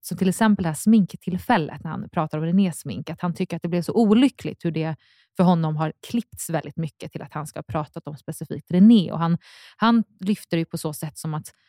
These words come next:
han tycker att det blir fel av produktionen att klippa i materialet, att vinkla en sanning som inte är hans sanning,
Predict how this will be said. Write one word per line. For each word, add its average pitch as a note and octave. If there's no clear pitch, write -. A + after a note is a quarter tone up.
han E3+
tycker E3
att D#3
det E3
blir F3+
fel C4+
av B3+
produktionen E3
att -
klippa -
i A#3+
materialet, D#3
att D#3+
vinkla G3
en A3+
sanning D#3+
som E3
inte D3+
är D3+
hans D3
sanning, D3+